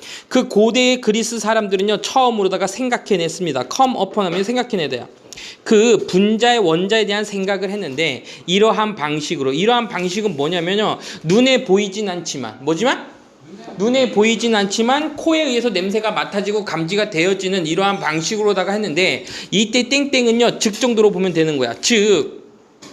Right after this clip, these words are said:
좀 빠르게 간다. 이거 멈추면 이거 큰일 나요. 베이킹, 브레드, 빵에 굽는 그 냄새들이 서지스트 제안했는데 그들에게 데디아를 제안했던 거예요.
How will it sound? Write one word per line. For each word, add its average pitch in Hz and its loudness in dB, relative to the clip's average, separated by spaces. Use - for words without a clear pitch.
좀 226 -2
빠르게 247 0
간다. 196 -2
이거 160 -2
멈추면 160 -4
이거 143 -8
큰일 226 -2
나요. 143 -2
베이킹, 196 0
브레드, 180 4
빵에 269 0
굽는 220 -2
그 240 -2
냄새들이 170 0
서지스트 240 -2
제안했는데 165 0
그들에게 180 0
데디아를 202 0
제안했던 175 -8
거예요. 127 -4